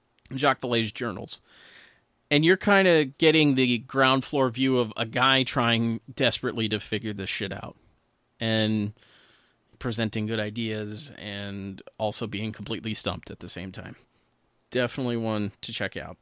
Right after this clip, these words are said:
The Edge of Reality by Jacques Vallée and J. Allen Hynek. This book, for J. Allen Hynek at the time, kinda to put his name to, I think is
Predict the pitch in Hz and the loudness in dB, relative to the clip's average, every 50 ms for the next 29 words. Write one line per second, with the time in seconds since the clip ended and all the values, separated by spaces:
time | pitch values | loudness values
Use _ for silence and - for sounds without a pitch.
0 | _ _ - _ _ _ _ _ _ _ _ _ _ _ _ _ _ _ _ _ | _ _ -20 _ _ _ _ _ _ _ _ _ _ _ _ _ _ _ _ _
1 | _ _ - 104 120 120 - - 151 165 156 165 147 147 147 135 135 127 123 127 | _ _ -8 -4 -4 -4 0 2 2 2 2 0 0 2 4 6 8 8 8 8
2 | 120 107 107 107 98 107 107 107 110 107 - 127 131 123 120 120 - 127 120 117 | 6 4 2 2 2 2 0 0 0 -2 0 2 4 4 4 2 0 0 0 2
3 | 117 113 110 110 - - 107 110 110 107 110 110 110 107 - 127 117 110 110 107 | 4 4 2 2 0 0 2 2 4 4 2 0 0 -2 0 0 2 2 0 0
4 | 101 - 117 107 104 104 104 - _ 139 131 120 139 185 285 359 - - - - | -2 -4 -4 -4 -4 -4 -6 -8 _ -10 -8 -2 0 2 2 4 2 2 0 0
5 | - - - 123 - _ 135 139 147 135 123 - - - - - - - _ _ | -4 -6 -10 -14 -12 _ -6 -2 0 0 -2 -2 -4 -10 -16 -16 -18 -20 _ _
6 | _ _ _ _ _ _ _ _ _ _ _ _ _ _ _ _ _ _ _ _ | _ _ _ _ _ _ _ _ _ _ _ _ _ _ _ _ _ _ _ _
7 | _ _ _ - - - - - - - - - - 175 156 135 - - 170 190 | _ _ _ -18 -14 -12 -8 -8 -8 -8 -8 -2 0 2 2 2 4 4 4 6
8 | 202 208 202 196 180 160 139 120 131 147 143 143 143 135 - 135 120 - 127 117 | 6 8 8 8 8 6 6 4 4 4 4 4 2 0 0 -2 -2 -2 -6 -6
9 | - 131 120 120 117 113 - - 123 120 120 113 117 113 - - 131 117 117 107 | -4 -2 0 0 -2 -2 -4 -4 -4 -4 -4 -4 -6 -8 -6 -8 -8 -6 -6 -6
10 | 113 113 113 113 117 117 117 113 110 - - 113 110 107 107 - - 120 113 110 | -6 -6 -6 -4 -4 -4 -4 -6 -6 -6 -6 -6 -4 -4 -6 -6 -6 -8 -8 -6
11 | 113 107 104 104 101 - - - - - | -6 -6 -6 -6 -6 -6 -6 -6 -6 -8